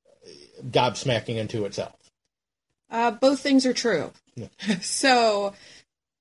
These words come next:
Speaker 2: the gimmick is in poor taste. I think anyone could say if you put it into another context, if you, if, if there was some white wrestler out there blackfacing, that wouldn't get over, right?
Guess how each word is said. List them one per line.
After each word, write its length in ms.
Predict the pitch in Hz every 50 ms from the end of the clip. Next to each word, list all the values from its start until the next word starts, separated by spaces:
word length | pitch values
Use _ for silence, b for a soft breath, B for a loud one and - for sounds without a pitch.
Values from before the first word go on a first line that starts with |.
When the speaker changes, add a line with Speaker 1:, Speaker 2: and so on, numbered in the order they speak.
| _ -
Speaker 2:
the 380 | 262 262 240 233 233 214 - -
gimmick 260 | 294 320 339 339 277
is 80 | 339 277
in 100 | 269 247 -
poor 180 | 240 220 202
taste. 580 | 190 - 165 117 87 92 220 - - - - - _ _ _ _ _ _ _
I 100 | - 202
think 640 | 220 - 247 233 233 220 220 202 - - - - _ _ _ _ _ _ _ _ _ _ _ -
anyone 380 | 254 277 294 285 277 269 262
could 160 | 254 262 226
say 200 | - 247 226 214
if 120 | 214 208 -
you 100 | 226 202
put 180 | - - 262
it 120 | 262 240 -
into 200 | 226 233 226 214
another 320 | 196 196 196 202 202 190
context, 800 | 180 - - 196 190 196 190 196 170 139 110 101 - - - -
if 100 | 185 185
you, 360 | 220 214 208 202 196 - - - _ _ _ _ _ _ _ _ -
if, 300 | 220 220 190 170 - _ _
if 200 | - 247 240 -
there 160 | - 240 240
was 180 | 240 240 254 -
some 480 | - 330 220 226 220 214 202 - - - -
white 340 | 185 190 214 220 226 220 180
wrestler 480 | 208 214 214 - - 208 196 185 180
out 240 | 170 170 180 175 -
there 480 | 190 180 175 175 175 170 165 175 175 - _ _ _ _ -
blackfacing, 920 | 196 196 208 240 - - - 170 170 175 - 175 165 156 147 143 170 170 - _ _ _ _ -
that 200 | 220 226 240 226
wouldn't 260 | 240 208 247 247 233
get 140 | 214 214 208
over, 560 | 208 226 233 202 156 98 - - 73 - - _ _ _ -
right? 400 | 196 185 180 185 202 226 - -